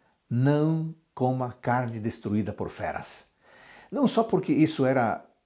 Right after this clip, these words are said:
algo que não traria saúde, aliás, era muito ruim para a saúde, mas também porque era mesquinho, era infeliz comer restos de animais selvagens. Esses cuidados, amigos, revelam algo precioso.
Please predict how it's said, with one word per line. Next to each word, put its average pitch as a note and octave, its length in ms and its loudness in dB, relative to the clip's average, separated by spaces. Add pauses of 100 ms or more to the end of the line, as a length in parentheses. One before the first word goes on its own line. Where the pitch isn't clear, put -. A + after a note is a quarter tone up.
(240)
algo A2+ 300 0
que G#2+ 200 -4
não G#2+ 280 -2
traria A#2 440 0
saúde, A2+ 680 0
aliás, A2 380 -4
era G#2+ 120 0
muito C3 300 0
ruim B2 240 4
para A#2 120 2
a G#2+ 40 0
saúde, C3 420 0 (640)
mas C#3 160 -2
também C#3 300 0
porque F3 300 -4
era G3 120 -4
mesquinho, F#3 800 -4 (320)
era F3 140 2
infeliz F#3+ 500 2
comer C#3+ 260 -2
restos C3 520 0
de A#2+ 80 -4
animais A2 520 -2 (200)
selvagens. - 920 -8 (520)
Esses G3+ 240 -2
cuidados, A#2+ 440 0
amigos, F#2+ 340 -6
revelam B2 380 0
algo B2+ 260 0
precioso. A2 760 -2